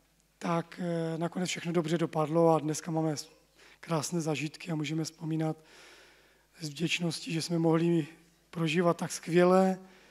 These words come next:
tábory a skvělé chvíle s našimi vedoucími. Takže děkujeme Pánu Bohu za to.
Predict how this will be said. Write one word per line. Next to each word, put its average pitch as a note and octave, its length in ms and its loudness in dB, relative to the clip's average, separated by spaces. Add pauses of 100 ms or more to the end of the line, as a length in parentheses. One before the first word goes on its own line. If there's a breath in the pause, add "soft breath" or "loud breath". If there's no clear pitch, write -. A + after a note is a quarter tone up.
(320 loud breath)
tábory F3 520 4
a E3 80 2
skvělé F3 580 -2
chvíle F3 440 2
s C3+ 60 -4
našimi D#3 380 -2
vedoucími. D3 580 -6 (720 loud breath)
Takže D#3 260 -8
děkujeme D#3+ 440 -4
Pánu D#3 240 -6
Bohu D3 220 -8
za D3 160 -8
to. C#3+ 180 -12